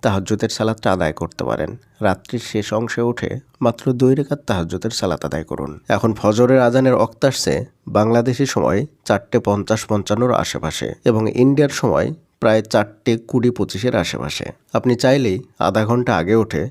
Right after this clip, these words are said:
সুন্দরভাবে ফ্রেশ হয়ে অজু করে দুই রাকাত তাহাজ্জুদের সালাত আদায় করতে পারেন। জীবনে সফল হতে চাইলে তাহাজ্জুদের বিকল্প নেই। অনেকেই বলেন যে, "আমি আমার দোয়াটি কবুল করাতে চাই, অনেক আমল করি, অনেক পরিশ্রম করি, কিন্তু আমার দোয়াটি কবুল হচ্ছে না।" আমরা তাদেরকে জিজ্ঞেস করি,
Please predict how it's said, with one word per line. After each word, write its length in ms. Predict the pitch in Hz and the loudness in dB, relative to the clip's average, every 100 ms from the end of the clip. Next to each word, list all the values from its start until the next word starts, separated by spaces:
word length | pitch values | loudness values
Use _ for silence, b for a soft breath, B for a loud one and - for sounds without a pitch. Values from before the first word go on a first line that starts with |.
| _ | _
সুন্দরভাবে 580 | - 120 107 101 107 104 | -4 0 2 2 2 0
ফ্রেশ 400 | - 113 123 - | 0 -2 0 -2
হয়ে 140 | 98 | -4
অজু 360 | 107 - 107 131 | -2 -4 -2 -2
করে 300 | 113 71 101 - _ - | -2 -2 -4 -8 _ -4
দুই 180 | 101 98 | 0 0
রাকাত 240 | 95 113 - | 0 -4 -4
তাহাজ্জুদের 420 | 92 87 - - | -4 -4 -6 -10
সালাত 360 | - - 85 80 | -6 -4 -2 -2
আদায় 220 | 71 69 | -4 -4
করতে 300 | 71 - - | -6 -8 -6
পারেন। 260 | 57 - | -8 -4
জীবনে 320 | 131 113 117 120 | 2 4 4 2
সফল 360 | 113 104 127 | 0 2 2
হতে 220 | 135 139 | 2 0
চাইলে 420 | - 117 82 76 - _ - | 2 2 2 -2 -6 _ -4
তাহাজ্জুদের 580 | 110 104 95 110 120 117 | -2 0 0 2 2 0
বিকল্প 460 | 101 - 87 82 | 0 0 0 0
নেই। 240 | 80 62 - | -4 -4 -2
অনেকেই 360 | 113 113 117 131 | 2 2 4 4
বলেন 380 | 117 92 87 131 _ - | 4 2 -2 -6 _ -2
যে, 120 | 107 | 2
"আমি 180 | 101 107 | 2 2
আমার 240 | 107 104 | 2 0
দোয়াটি 300 | 95 92 117 - | -2 -2 -2 -2
কবুল 220 | 101 101 | 0 0
করাতে 380 | - 101 101 90 | 0 0 0 -4
চাই, 300 | - 92 131 _ | -4 -6 -8 _
অনেক 340 | - 110 117 - | -2 0 0 0
আমল 280 | 95 107 110 | 0 0 -2
করি, 260 | - 120 | 0 0
অনেক 260 | 101 101 101 - | 2 0 -2 -2
পরিশ্রম 460 | 113 120 - 127 | -2 -2 0 0
করি, 320 | - 85 92 135 _ | 0 -4 -4 -6 _
কিন্তু 260 | - 113 104 | -4 -2 -2
আমার 180 | 90 90 | -2 -2
দোয়াটি 300 | 82 82 117 | -4 -4 -4
কবুল 260 | 117 113 98 | 0 0 -2
হচ্ছে 340 | - - - | -6 -8 -8
না।" 400 | - _ _ - | -8 _ _ 0
আমরা 160 | 110 117 | 2 2
তাদেরকে 320 | 123 123 127 | 2 0 0
জিজ্ঞেস 340 | 123 127 143 | -2 0 -2
করি, 280 | - 85 90 | 0 -2 -2